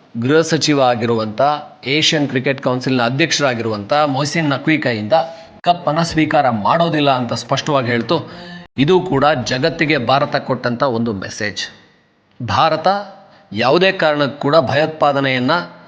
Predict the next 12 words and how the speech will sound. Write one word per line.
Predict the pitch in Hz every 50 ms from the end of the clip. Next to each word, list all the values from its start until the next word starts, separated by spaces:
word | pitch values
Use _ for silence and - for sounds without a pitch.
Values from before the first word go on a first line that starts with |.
| - - - - - -
ಸಹಿಸೋದಿಲ್ಲ, | 151 151 170 180 170 180 190 180 151 147 135 143 156 156 -
ಪಾಕಿಸ್ತಾನದ | - 127 135 135 175 160 170 - - 151 143 139 135 135 127 120
ನಡೆ | 104 95 101 107 117 135 151 151 160 160
ನಿಲುವುಗಳನ್ನ | 147 117 113 131 151 151 151 143 131 135 127 123 127 131 135 135
ಸಹಿಸೋದಿಲ್ಲ | 127 - - 123 127 135 131 165 151 135 135 123 120 113
ಅಂತ. | 104 104 101 98 127 143 143 - - - - - - - _ _ _ _ _ _ _ - -
ಇಷ್ಟಕ್ಕೂ | 180 180 - - - 247 240 - 262 208 156 127 107 120 147 180 196 185 - - - -
ಯುನೈಟೆಡ್ | 127 151 175 196 202 202 - 208 196 170
ನೇಷನ್ಸ್ | 170 175 175 170 180 190 180 131 127
ಜನರಲ್ | 131 139 143 160 170 170
ಅಸೆಂಬ್ಲಿಯಲ್ಲಿ | 160 139 - 170 165 170 165 160 156 156 156 151
ಆದಂಥ | 135 117 123 131 147 147 143 143